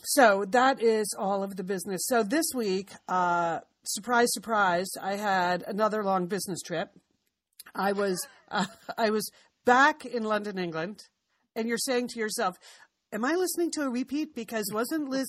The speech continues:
in London last week?" And yes, I was. And,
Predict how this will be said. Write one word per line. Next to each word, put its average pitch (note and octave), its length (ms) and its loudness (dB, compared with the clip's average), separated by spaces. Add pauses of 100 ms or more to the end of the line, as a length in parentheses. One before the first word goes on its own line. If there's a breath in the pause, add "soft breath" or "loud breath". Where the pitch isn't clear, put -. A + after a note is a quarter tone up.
in A3+ 140 -4
London A#3 340 0
last G#3+ 340 -2
week?" E4 300 -6 (420 loud breath)
And A3+ 460 0
yes, A3+ 260 4 (160)
I G#3+ 100 -4
was. F3 420 -6 (340 soft breath)
And, G3 460 -4